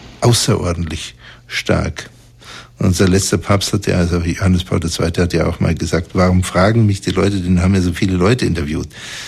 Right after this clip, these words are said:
warum fragen sie immer nach meinen äußeren Umständen? Warum fragen sie nicht nach meinem Innenleben?" Und ich hatte den Eindruck, er wollte damit sagen, mein Innenleben, was mich innerlich führt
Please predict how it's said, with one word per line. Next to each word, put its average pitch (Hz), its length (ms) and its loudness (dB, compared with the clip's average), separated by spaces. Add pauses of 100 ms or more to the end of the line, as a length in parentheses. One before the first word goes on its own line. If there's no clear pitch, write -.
(200)
warum 98 240 4
fragen 110 280 4
sie - 180 0
immer 120 220 2
nach 104 300 4
meinen 101 260 4
äußeren 107 460 0
Umständen? 101 680 0 (400)
Warum 117 280 4
fragen 113 400 0
sie 117 200 0
nicht 110 360 2
nach 104 280 2
meinem 95 300 0
Innenleben?" 90 680 0 (720)
Und 104 260 -4
ich - 220 -4
hatte 98 220 -2
den 95 80 0
Eindruck, 98 320 0
er 95 120 -4
wollte 107 280 -2
damit 90 300 0
sagen, 90 260 0 (380)
mein 104 260 4 (100)
Innenleben, 131 560 2
was 117 280 0
mich 131 240 0 (180)
innerlich 151 560 2
führt - 540 -4